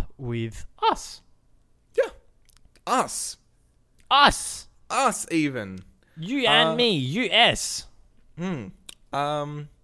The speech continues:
Speaker 2: good one. What do we have next week?
Speaker 1: D I N O S A. You are a dinosaur. What's that Kesha song? <laughs>
Speaker 2: Jeez. Uh,
Speaker 1: <laughs>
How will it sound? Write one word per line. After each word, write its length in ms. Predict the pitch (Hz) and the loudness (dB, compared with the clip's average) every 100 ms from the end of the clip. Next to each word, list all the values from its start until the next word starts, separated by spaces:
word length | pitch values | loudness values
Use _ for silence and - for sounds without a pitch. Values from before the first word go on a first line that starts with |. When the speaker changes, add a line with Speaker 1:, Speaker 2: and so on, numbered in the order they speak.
| _ _ _ _ - | _ _ _ _ -12
Speaker 2:
good 160 | - | -10
one. 220 | - 90 104 | -8 -10 -10
What 100 | 165 | -8
do 60 | |
we 60 | 339 | -8
have 80 | 208 | -10
next 100 | - | -8
week? 140 | 214 | -4
Speaker 1:
D 80 | 214 | 0
I 420 | 196 202 208 208 - | 2 2 0 -4 -6
N 320 | 196 220 202 | -4 -2 0
O 320 | 190 208 233 - | 2 2 -2 -10
S 300 | 214 196 - | -2 -2 0
A. 260 | 196 208 214 - _ | 0 0 0 -6 _
You 300 | 180 214 190 | -8 -2 2
are 100 | 196 - - _ _ _ | 2 0 -14 _ _ _
a 180 | 175 202 | -10 -10
dinosaur. 720 | 196 233 226 226 - 175 208 | -8 -8 -10 -12 -6 -4 -2
What's 200 | 165 175 | -2 0
that 180 | 165 139 | -2 -2
Kesha 320 | 131 120 156 | -6 -4 -6
song? 240 | - 202 196 - - - - | -8 -4 -4 -4 -8 -8 4
<laughs> 340 | 285 269 240 - - _ | 6 8 6 2 -14 _
Speaker 2:
Jeez. 540 | - 104 95 87 - - - - | -16 -12 -10 -8 -10 -12 -16 -4
Uh, 520 | 107 107 - 311 269 - | -2 2 6 6 6 4
Speaker 1:
<laughs> 340 | 320 - 262 | -2 0 -4